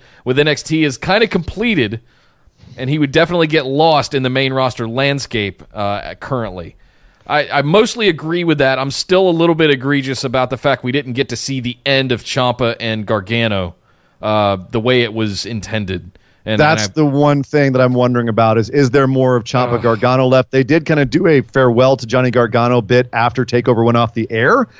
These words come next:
Speaker 2: So I am wondering what the plans are for Gargano, because I agree he, he will die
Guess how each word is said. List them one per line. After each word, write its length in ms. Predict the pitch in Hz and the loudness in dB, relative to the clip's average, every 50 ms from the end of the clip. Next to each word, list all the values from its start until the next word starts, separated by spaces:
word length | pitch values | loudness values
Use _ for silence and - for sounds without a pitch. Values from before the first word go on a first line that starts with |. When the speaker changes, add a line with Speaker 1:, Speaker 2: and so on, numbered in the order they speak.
| - - - - - | -20 -20 -20 -18 -6
Speaker 2:
So 220 | - - 151 143 | 0 2 2 4
I 60 | 147 | 4
am 120 | 175 214 208 | 2 2 2
wondering 560 | 180 175 196 214 202 175 151 139 135 135 127 - | 2 2 2 2 2 2 2 2 0 -2 -4 -4
what 220 | - 127 143 139 - | 0 0 0 0 0
the 60 | 120 | -4
plans 400 | - - - 151 156 160 156 131 | -6 -2 0 0 2 2 2 2
are 160 | 135 127 123 | 2 2 2
for 120 | - 123 | 0 -2
Gargano, 500 | 110 101 123 120 110 117 127 135 135 127 | -2 0 0 0 2 2 2 2 2 0
because 220 | 113 104 110 110 123 | 0 -2 -2 -2 0
I 120 | 131 131 | 2 2
agree 560 | 139 139 120 113 131 147 143 135 120 110 104 92 - _ _ _ _ _ _ _ _ _ _ _ _ _ _ 117 117 120 127 127 - - - | 2 0 0 -2 0 2 2 4 2 0 -2 -4 -10 _ _ _ _ _ _ _ _ _ _ _ _ _ _ -16 -16 -16 -16 -18 -20 -20 -16
he, 400 | - 151 107 131 156 156 156 156 151 | -14 -6 -2 2 4 6 6 4 4
he 240 | - 143 117 147 151 | 2 2 4 4 6
will 180 | 147 139 139 139 | 6 6 4 4
die 640 | 117 107 135 123 117 113 107 98 87 87 85 87 | 2 2 2 2 2 2 0 0 -4 -6 -12 -18